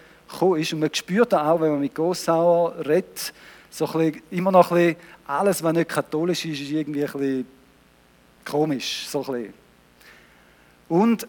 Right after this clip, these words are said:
die erste Freikirche ist erst im fünfundneunzig gegründet worden. Also, wenn ihr vorstellen, Jesus ist vor zweitausend Jahren auf die Welt gekommen, ähm, aber irgendwie so ein bisschen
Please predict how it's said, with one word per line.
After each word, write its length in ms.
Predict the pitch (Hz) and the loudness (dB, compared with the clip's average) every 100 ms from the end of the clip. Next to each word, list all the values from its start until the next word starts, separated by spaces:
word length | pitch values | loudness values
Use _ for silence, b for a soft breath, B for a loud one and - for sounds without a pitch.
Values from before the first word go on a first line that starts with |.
| - | 0
die 80 | 165 | 4
erste 240 | 208 - | 4 4
Freikirche 640 | 175 147 165 202 170 180 156 | -2 2 2 2 0 -2 -2
ist 120 | 139 | -4
erst 180 | 156 - | -6 -8
im 60 | - | -10
fünfundneunzig 500 | 156 165 139 127 - | -10 -8 -10 -10 -14
gegründet 480 | - 127 135 127 | -14 -12 -12 -12
worden. 400 | 123 113 110 - - _ - - | -12 -12 -14 -20 -20 _ -18 -8
Also, 160 | 143 | -4
wenn 80 | 160 | -2
ihr 60 | 147 | 0
vorstellen, 480 | 160 180 180 165 | 2 0 0 0
Jesus 280 | 143 190 165 | 2 0 0
ist 160 | 156 - | -8 -8
vor 100 | 147 | -10
zweitausend 640 | - 147 180 165 135 120 | -2 0 0 -2 -10 -2
Jahren 160 | 143 151 | 0 0
auf 80 | |
die 140 | - 127 | -2 -6
Welt 240 | 165 - | -4 -6
gekommen, 320 | - 160 208 - B B B B B _ _ - | -8 -6 -6 -10 B B B B B _ _ -4
ähm, 400 | 139 143 139 147 | 0 0 -2 -6
aber 300 | 202 147 147 | -6 -4 -2
irgendwie 400 | 156 165 156 147 | -2 -2 -4 -4
so 140 | 143 | -6
ein 60 | 131 | -6
bisschen 460 | 139 135 135 135 | -4 -2 -4 -6